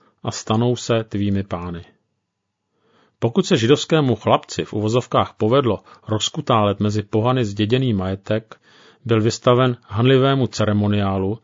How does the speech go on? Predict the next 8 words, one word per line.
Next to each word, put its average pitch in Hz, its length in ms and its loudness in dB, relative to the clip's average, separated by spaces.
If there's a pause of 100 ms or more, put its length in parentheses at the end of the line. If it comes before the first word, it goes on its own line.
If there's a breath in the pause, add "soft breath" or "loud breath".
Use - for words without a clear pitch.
(220 soft breath)
který 110 280 0
jej 123 120 4
symbolicky 113 680 0
vyobcovával 110 720 0
z 92 80 -6
místa, 95 320 -4
kde 98 180 -4
žil. 85 300 -8